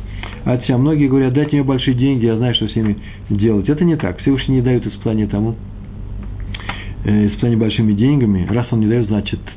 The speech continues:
тот, кому это не дано, скорее всего, не выдержал бы этого испытания. Э, и богатые люди иногда часто кончают не очень хорошо. Как,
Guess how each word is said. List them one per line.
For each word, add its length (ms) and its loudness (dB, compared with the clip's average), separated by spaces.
тот, 220 0
кому 220 0
это 200 -2
не 80 2
дано, 320 2
скорее 160 2
всего, 140 0
не 220 4
выдержал 500 2
бы 160 0
этого 240 2
испытания. 520 0
Э, 680 2
и 380 4
богатые 520 0
люди 220 2
иногда 220 2
часто 280 -4
кончают 360 0
не 80 2
очень 280 -2
хорошо. 500 -2
Как, 160 -2